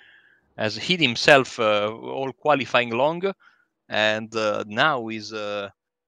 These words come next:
maybe trying to put on a show with a, with a big comeback, and, uh, he looks like he is absolutely flying at the moment. And mind you, Andwerk is not going slowly as he completes another lap, and we have the forty-four of Nobinger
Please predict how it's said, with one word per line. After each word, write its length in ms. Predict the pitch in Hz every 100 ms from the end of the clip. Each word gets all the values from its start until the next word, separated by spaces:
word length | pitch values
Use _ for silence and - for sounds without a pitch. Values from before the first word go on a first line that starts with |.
| _
maybe 260 | 135 131
trying 220 | 110 131 127
to 100 | -
put 240 | - 135
on 100 | 151
a 80 | 131
show 320 | - - 151
with 240 | 113 110 104
a, 220 | 104 104
with 160 | 110 107
a 60 |
big 280 | 104 147 135
comeback, 540 | - 160 147 101 - -
and, 360 | 127 113 113 117
uh, 160 | 117 113 _ _ _ _ _ -
he 160 | 135
looks 440 | 127 151 156 - 135
like 580 | 135 131 139 135 - _
he 380 | 127 131 127 131
is 200 | 127 123 -
absolutely 960 | 156 165 - - 131 143 131 107 101 117 -
flying 760 | - - 117 160 143 110 107 110
at 140 | 107
the 60 | 110
moment. 440 | 131 123 101 101
And 180 | 107 113
mind 300 | 143 139 117
you, 180 | 110 95 _
Andwerk 460 | 131 143 123 117 -
is 120 | 107
not 220 | 135 131
going 240 | 123 139 113
slowly 460 | 101 139 117 120
as 160 | 107 101
he 200 | 107 104 -
completes 340 | 101 135 -
another 220 | 110 110
lap, 140 | 139 127
and 100 | 110
we 60 |
have 100 | 104
the 80 | 104
forty-four 720 | - 160 - - 156 131 117 _ _ _ _ 120
of 140 | 113
Nobinger 500 | 127 135 131 120 117